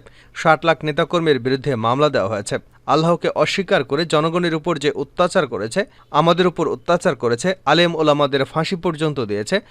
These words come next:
বিএনপির নেতাকর্মীদের দিনের পর দিন কারাগারে আটকে রেখেছে।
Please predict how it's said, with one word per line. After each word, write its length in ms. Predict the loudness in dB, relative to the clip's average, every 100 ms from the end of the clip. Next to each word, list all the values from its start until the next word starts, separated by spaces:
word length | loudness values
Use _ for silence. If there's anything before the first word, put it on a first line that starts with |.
| -18 0
বিএনপির 440 | 4 4 4 2
নেতাকর্মীদের 840 | 2 0 0 0 0 0 -2 -2 -2
দিনের 260 | 0 0
পর 200 | 2 2
দিন 200 | 2 -2
কারাগারে 460 | 2 4 4 2 2
আটকে 300 | -2 -4 0
রেখেছে। 420 | 0 0 -4 -4